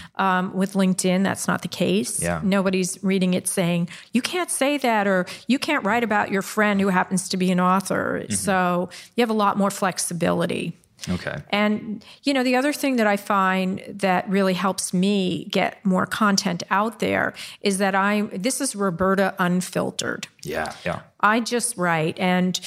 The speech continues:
Speaker 1: you know, I don't go back oftentimes and read it. I don't
Speaker 2: Mm-hmm.
Speaker 1: check to make sure it's perfect. It's like, "This is what I'm thinking and here's what I have to say. And if you're interested in reading it,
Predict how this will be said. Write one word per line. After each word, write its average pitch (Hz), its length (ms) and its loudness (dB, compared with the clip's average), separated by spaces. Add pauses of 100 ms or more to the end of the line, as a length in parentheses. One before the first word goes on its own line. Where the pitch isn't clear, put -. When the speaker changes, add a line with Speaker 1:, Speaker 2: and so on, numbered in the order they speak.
(280)
Speaker 1:
you 202 100 2
know, 190 120 2
I 196 100 2
don't 247 320 2
go 240 100 -2
back 196 380 0 (120)
oftentimes 185 640 4
and 175 160 2
read 190 200 4
it. 311 340 2
I 180 140 2
don't 185 240 2
Speaker 2:
Mm-hmm. 170 40 -4
Speaker 1:
check 196 300 -2
to 196 80 0
make 185 180 0
sure - 160 -2
it's - 160 -6
perfect. - 680 -4 (120)
It's 196 300 -2
like, 185 260 2 (280)
"This 262 180 0
is 269 100 -4
what 254 140 2
I'm 202 140 2
thinking 311 580 -2 (380)
and 196 260 0
here's 240 320 0
what 226 80 2
I 202 60 2
have 190 260 0
to - 80 -4
say. 208 460 2
And 196 100 2
if 180 100 -4
you're - 140 -2
interested 202 460 0
in 175 160 2
reading 202 320 0
it, 254 320 -2